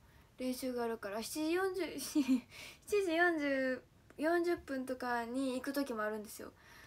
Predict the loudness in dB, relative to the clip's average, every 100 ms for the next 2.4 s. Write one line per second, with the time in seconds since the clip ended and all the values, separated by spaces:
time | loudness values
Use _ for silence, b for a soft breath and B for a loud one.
0 | B -4 0 2 0 0 0 0 -2 -2
1 | 2 2 4 4 2 -2 -6 -12 -12 -12
2 | -10 -10 -8 -12